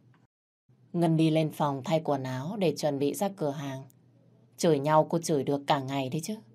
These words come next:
Nhưng mà kiếm tiền thì quan trọng hơn. Có tiền thì mới có ăn. Mà có ăn rồi mới có sức mà chửi nhau tiếp. Ngân đi làm không một lời chào, càng làm cho mụ Thuận tức sặc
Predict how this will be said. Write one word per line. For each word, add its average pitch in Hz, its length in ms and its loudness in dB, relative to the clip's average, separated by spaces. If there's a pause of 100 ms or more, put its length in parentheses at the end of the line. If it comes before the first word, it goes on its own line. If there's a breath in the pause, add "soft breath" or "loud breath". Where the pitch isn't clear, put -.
(260)
Nhưng 214 120 6
mà 180 140 6
kiếm 170 300 2
tiền 156 200 4
thì 151 100 0
quan 185 240 -2
trọng 131 220 -4
hơn. 170 240 -2 (680)
Có 180 120 6
tiền 165 280 2
thì 147 120 -4
mới 143 200 0
có 185 160 -2
ăn. 165 200 0 (480 soft breath)
Mà 165 160 6
có 208 140 6
ăn 214 260 2 (320)
rồi 143 340 2
mới 147 160 0
có 190 140 2
sức 269 260 -4 (220)
mà 160 140 2
chửi 143 320 0
nhau 147 300 -2
tiếp. 208 160 0 (1400)
Ngân 170 200 6
đi 165 100 6
làm 143 320 0
không 175 180 -2
một 147 160 0
lời 143 200 0
chào, 135 420 -8 (320)
càng 165 220 4
làm 156 200 6
cho 226 140 -4
mụ 165 180 0
Thuận 160 260 -4 (280)
tức 254 180 0
sặc - 180 -4